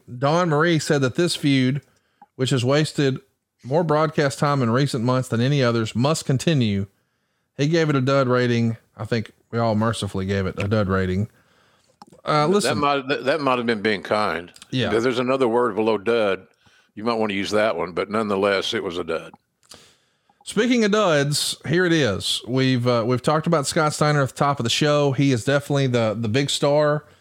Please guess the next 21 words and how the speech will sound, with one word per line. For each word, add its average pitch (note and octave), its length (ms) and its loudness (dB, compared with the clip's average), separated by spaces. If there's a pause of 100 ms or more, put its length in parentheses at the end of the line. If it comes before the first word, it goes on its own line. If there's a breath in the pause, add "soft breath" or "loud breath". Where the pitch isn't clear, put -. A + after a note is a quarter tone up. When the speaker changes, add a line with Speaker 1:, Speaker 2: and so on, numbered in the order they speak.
(220 soft breath)
Speaker 1:
the A2 80 -4
new B2+ 180 2
focus, D3 520 0
the A2+ 100 -4
new B2+ 180 2
hot C3 280 -2
toy. C#3+ 520 0 (540 soft breath)
Uh, G2+ 500 0
this B2+ 260 -2
is B2+ 80 -2
gonna C3 160 0
be C3 140 2
the A#2+ 100 -2
fresh C#3+ 380 -2
main C#3 200 2
event C3 320 0
that - 120 -8
Meltzer's B2+ 340 -2
been A2+ 160 -2
looking D3 300 0
for, C#3 520 0